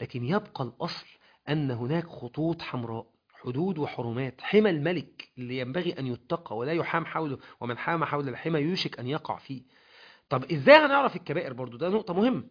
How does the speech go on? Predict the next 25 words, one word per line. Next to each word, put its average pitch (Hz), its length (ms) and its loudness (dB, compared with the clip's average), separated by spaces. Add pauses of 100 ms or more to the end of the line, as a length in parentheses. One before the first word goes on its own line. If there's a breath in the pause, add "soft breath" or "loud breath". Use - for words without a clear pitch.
(680)
"إن 135 140 -6
تجتنبوا 151 380 -2
كبائر 160 420 4
ما 143 80 2
تنهون 147 360 -2
عنه". 131 120 0 (240 loud breath)
ليه 233 180 6
في 311 140 0
حاجات 240 300 0
بتعد 175 720 0
كبائر 196 520 0 (160)
وحاجات 156 400 -2
تانية 185 220 0
صغائر؟ 110 400 -10
العلماء 202 500 4
لهم 247 200 4
مذاهب 208 240 4
كتير 196 260 -6
في - 100 -14
المسألة 120 340 -10
دي. - 140 -20 (460 soft breath)
في 226 100 12
علماء 262 260 10
قالوا 240 260 2 (480)
الكبائر 156 540 0